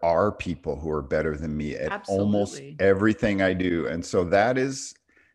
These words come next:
Speaker 1: that's a challenge for the ego to go into that point of view, because as an entrepreneur, if we've had our hands on every single aspect of the business, from accounting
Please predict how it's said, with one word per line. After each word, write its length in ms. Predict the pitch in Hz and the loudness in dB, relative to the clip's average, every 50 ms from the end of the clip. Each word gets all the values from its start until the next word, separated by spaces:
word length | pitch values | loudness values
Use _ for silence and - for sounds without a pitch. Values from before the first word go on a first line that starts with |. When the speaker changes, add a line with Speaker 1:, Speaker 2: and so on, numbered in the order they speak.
| _ - | _ 0
Speaker 1:
that's 260 | 82 101 117 123 - | 2 2 2 2 0
a 60 | 165 | -4
challenge 640 | - - - 135 107 107 123 127 113 101 92 - - | -6 -2 0 2 2 4 4 2 2 0 -2 -4 -6
for 140 | - 92 92 | -4 -4 -2
the 120 | 90 90 | -2 -2
ego 640 | 73 62 104 110 107 90 90 80 82 82 85 95 - - - - _ _ _ _ _ _ _ _ _ _ _ _ - - - _ _ _ _ _ | -2 -2 -4 -2 0 2 2 4 4 2 0 -2 -6 -12 -20 -20 _ _ _ _ _ _ _ _ _ _ _ _ -20 -20 -20 _ _ _ _ _
to 100 | - - 95 | -8 -4 2
go 220 | 85 101 98 98 | 4 4 4 4
into 160 | 101 107 104 | 4 2 2
that 240 | 90 85 78 - - | 2 2 0 -2 -4
point 260 | - 113 104 98 92 | -4 -4 -2 -2 -2
of 80 | 92 85 | -2 -4
view, 560 | 76 90 95 104 104 90 85 82 80 78 90 - _ _ _ _ _ - _ _ _ _ _ _ _ _ _ _ _ - | -2 -2 0 2 2 2 2 2 0 -2 -4 -10 _ _ _ _ _ -20 _ _ _ _ _ _ _ _ _ _ _ -8
because 720 | 95 101 98 - - - 107 101 92 90 87 85 - - - _ | -6 -6 -6 -4 0 2 4 6 6 4 2 -2 -6 -12 -12 _
as 240 | - 98 95 95 95 | 0 2 2 2 2
an 80 | 113 101 | 0 0
entrepreneur, 920 | 95 95 95 95 101 85 98 98 92 92 92 87 87 87 87 87 92 87 - - - | 0 0 -2 -4 -6 -6 -4 -2 -2 0 0 0 2 2 0 0 -2 -4 -8 -8 -8
if 200 | 101 95 - - | -8 -6 -4 -2
we've 200 | 104 104 98 - | 0 0 0 0
had 260 | - 120 110 110 113 110 | 0 2 4 6 8 8
our 140 | 101 92 | 6 6
hands 580 | - - 127 123 117 113 107 101 98 92 87 - | 4 0 0 0 0 0 0 0 0 -2 -2 -2
on 200 | 98 87 87 85 - _ _ - | -4 -4 -4 -6 -10 _ _ -2
every 440 | 104 101 101 95 82 85 95 98 92 | 0 0 0 0 -2 -4 -4 -4 -4
single 440 | 87 - - 107 98 95 90 90 85 - | -6 -6 -6 -6 -4 -4 -2 -4 -4 -4
aspect 680 | - 87 85 87 98 - - - 98 90 82 - - | -4 -4 -4 -4 -6 -8 -8 -4 -4 -4 -4 -4 -6
of 200 | - 85 76 73 | -10 -10 -8 -8
the 100 | 78 85 | -10 -10
business, 840 | 76 73 104 110 135 131 90 85 80 76 73 98 - - - - - _ _ _ _ _ _ _ _ _ _ _ _ _ | -6 -4 -2 -2 -2 -4 -4 -6 -8 -8 -8 -10 -12 -14 -18 -20 -20 _ _ _ _ _ _ _ _ _ _ _ _ _
from 300 | - 92 85 80 80 - - - | 0 2 2 2 -2 -4 -4 -4
accounting 880 | 95 - - - - 104 98 101 98 - - 95 87 82 82 82 82 | -4 -4 -4 -4 -2 0 0 0 -2 -2 -2 -2 -2 -2 -4 -6 -8